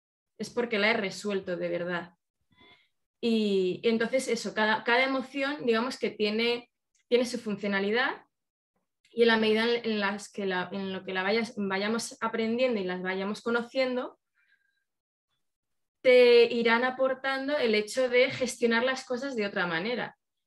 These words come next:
Porque si yo, por ejemplo, también te pongo un ejemplo, y este es muy típico, que yo creo que es lo que he comentado un poco antes,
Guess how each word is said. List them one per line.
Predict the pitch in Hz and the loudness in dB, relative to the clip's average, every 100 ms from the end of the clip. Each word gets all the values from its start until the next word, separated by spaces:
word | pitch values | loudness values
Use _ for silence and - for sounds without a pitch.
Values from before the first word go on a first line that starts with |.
| _ | _
Porque | 240 220 233 | 2 2 0
si | - 208 | -2 -2
yo, | 214 214 | 0 0
por | 226 | -2
ejemplo, | 220 269 277 208 180 | -2 -4 -4 -4 -4
también | 190 190 226 | -4 -2 -4
te | 208 | -4
pongo | 202 208 | -6 -4
un | 214 | -4
ejemplo, | 214 226 214 180 156 - - | -4 -6 -6 -6 -8 -10 -4
y | 226 | -2
este | 226 | 0
es | 220 | 0
muy | 226 214 | 2 0
típico, | 233 226 190 - 165 - - | -2 -4 -6 -4 -8 -8 -14
que | 196 185 | -10 -10
yo | 185 208 | -6 -4
creo | 226 214 | -2 -4
que | |
es | 208 | -4
lo | 202 | -6
que | 208 | -6
he | |
comentado | 202 202 202 | -6 -4 -4
un | 202 | -4
poco | 196 202 | -4 -4
antes, | 202 165 143 | -4 -6 -10